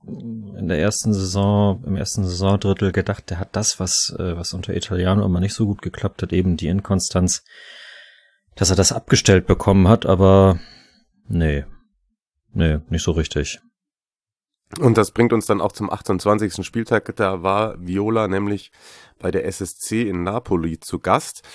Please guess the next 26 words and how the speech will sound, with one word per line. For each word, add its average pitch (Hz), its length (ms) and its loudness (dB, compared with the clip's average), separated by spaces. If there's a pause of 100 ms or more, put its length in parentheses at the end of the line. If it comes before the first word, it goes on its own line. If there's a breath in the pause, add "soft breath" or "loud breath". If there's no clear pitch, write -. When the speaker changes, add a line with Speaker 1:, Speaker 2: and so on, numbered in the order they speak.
(160 loud breath)
Speaker 2:
Vorneweg, 113 520 0 (360)
äh, - 180 -14 (100)
tolle 107 340 2
Cho-, - 280 -4
Choreo 92 460 2 (420)
der 80 340 -4
Napoli-Fans, 87 880 -4 (100)
da 80 120 -8
über 85 200 -8
beide 87 340 -2
Kurven. 104 600 2 (720 soft breath)
Ähm, 82 140 -8
so 82 100 -6
ein 82 60 -6
bisschen 113 380 -4
auch 95 240 0
die 87 360 -4
zwei 82 360 -2
Wörter, 101 260 2
die 87 100 -6
man 90 180 -2
da 85 80 -2
lesen 95 360 -4
konnte, 95 240 -8
im, 85 500 -8 (560)
äh, 82 560 -8